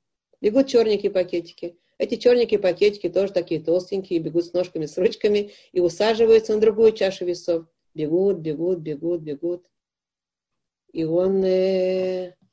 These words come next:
смотрит, и он понимает во сне, что это его нарушение,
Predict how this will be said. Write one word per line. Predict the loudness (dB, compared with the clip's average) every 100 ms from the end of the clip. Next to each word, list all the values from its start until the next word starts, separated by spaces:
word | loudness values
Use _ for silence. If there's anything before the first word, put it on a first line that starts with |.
| _ _ _ _ _ _ _
смотрит, | -10 -4 -4 0 -2 -2 -14 _ _ _ _ _ _ _ _ _
и | -2
он |
понимает | 0 0 2 0 -2 -4 -8 _ -10
во | -10
сне, | -6 -6 -6 -6
что | -2
это | 0 2
его | 0 0 2 2 4 2 2 0 -4 _ _ _ _
нарушение, | 0 0 0 0 2 0 0 -4